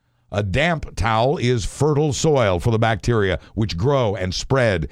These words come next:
E. coli is one of the bacteria found on cloth kitchen towels. Paper towels are not necessarily the answer, however, if you're one of those people who use that same paper towel for more than one job.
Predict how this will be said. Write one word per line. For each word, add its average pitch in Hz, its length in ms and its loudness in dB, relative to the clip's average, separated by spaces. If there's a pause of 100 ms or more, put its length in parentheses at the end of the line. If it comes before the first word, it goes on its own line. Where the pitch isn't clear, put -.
(200)
E. 147 180 0
coli 120 640 -2 (200)
is 113 160 0
one 135 180 0
of 123 60 2
the 120 60 0
bacteria 117 520 0
found 120 380 0
on 101 180 0
cloth 120 360 0 (200)
kitchen 98 340 -2
towels. 82 540 -2 (880)
Paper 190 340 0
towels 156 320 0
are 160 120 2
not 156 240 -2
necessarily 165 840 0
the 156 200 0
answer, 170 400 0
however, 107 480 2 (440)
if 120 220 -2
you're 131 100 2
one 143 140 2
of 135 60 0
those 131 180 0
people 120 300 0
who 117 80 2
use 120 280 0
that 113 200 -2
same 131 360 -2
paper 113 340 0
towel 113 360 0
for 107 200 0
more 110 260 2
than 101 200 0
one 90 240 0
job. 82 520 0